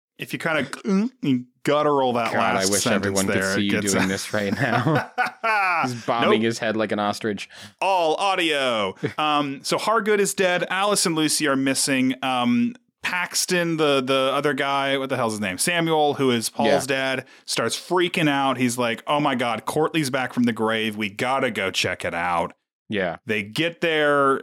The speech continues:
Speaker 1: So this is Samuel and Jonathan now, the two other guys. They go back to the church to try and find his body. It's not there. Alice is there, or Lucy is there, though,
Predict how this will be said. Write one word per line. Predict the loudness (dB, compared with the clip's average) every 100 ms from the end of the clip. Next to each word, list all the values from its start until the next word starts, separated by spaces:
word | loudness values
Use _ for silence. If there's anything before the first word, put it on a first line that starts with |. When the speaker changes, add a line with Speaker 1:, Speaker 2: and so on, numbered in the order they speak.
| -2
Speaker 1:
So | 0 2 2 2 0
this | 0
is | 2 0
Samuel | 0 2 2 4 4
and | 2
Jonathan | 0 0 -2 -4 -6
now, | -6 -6 -12 _ _ _
the | -8
two | -2 0 2
other | 0
guys. | -2 -4 -6 -4
They | -2
go | 2 2
back | 0 -2 -4 -6
to | -8
the | -8
church | -6 -4 -4 -6 -8
to | -8
try | -4 -2
and | -2 0
find | -2 -2
his | -4
body. | -2 0 0 -2 -6 _
It's | _ 0
not | 0 0 -2
there. | -2 0 0 -2 -6
Alice | -2 0 2 0 -2
is | -2
there, | -2 -2 0
or |
Lucy | 2 2 2 0
is | 0
there, | -2 -2 0
though, | 0 0 0